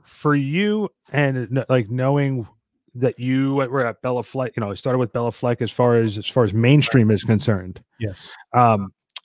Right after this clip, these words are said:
Speaker 1: what was that like for you at that, at that point in time, starting to get some of that mainstream recognition?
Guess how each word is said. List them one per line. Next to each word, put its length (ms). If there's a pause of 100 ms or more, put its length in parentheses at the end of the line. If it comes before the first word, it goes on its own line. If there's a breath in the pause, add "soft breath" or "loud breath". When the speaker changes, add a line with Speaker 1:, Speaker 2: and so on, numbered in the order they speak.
(1000)
Speaker 1:
what 340
was 240
that 240
like 300
for 220
you 320 (100)
at 180
that, 220 (260)
at 80
that 160
point 260
in 100
time, 600 (960)
starting 320
to 60
get 200
some 140
of 60
that 160
mainstream 560
recognition? 840